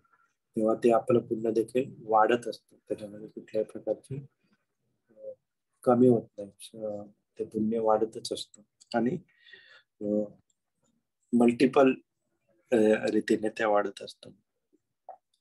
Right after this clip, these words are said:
आणि, अ, जेव्हा आपण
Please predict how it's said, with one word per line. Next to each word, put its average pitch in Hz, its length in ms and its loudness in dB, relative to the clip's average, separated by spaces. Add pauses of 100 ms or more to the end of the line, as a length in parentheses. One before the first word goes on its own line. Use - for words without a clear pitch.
(680)
आणि, 120 520 4
अ, 110 380 -4 (1200)
जेव्हा 107 260 2
आपण 120 240 -4